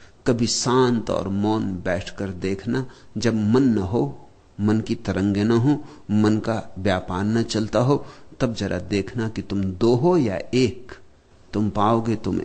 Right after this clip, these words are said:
एक हो। तुम पाओगे कि देह तुम्हारी आत्मा का प्रकट रूप है और आत्मा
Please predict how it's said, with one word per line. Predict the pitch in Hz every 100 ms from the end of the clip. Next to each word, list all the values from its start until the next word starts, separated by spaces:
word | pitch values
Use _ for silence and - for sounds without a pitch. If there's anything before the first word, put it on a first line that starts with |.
| -
एक | 104 107
हो। | - - - - _ _ _ _ _ _ _ _ - -
तुम | 190 190
पाओगे | - 151 180 214 226 269 262 - - -
कि | 131
देह | 104 110 160 185 180
तुम्हारी | 143 131 127 127 117 -
आत्मा | 107 110 - 123
का | 127 120
प्रकट | 110 127 131 156 127
रूप | 107 110 101
है | 113 107 104 - - -
और | 120 123
आत्मा | 123 143 156 156 151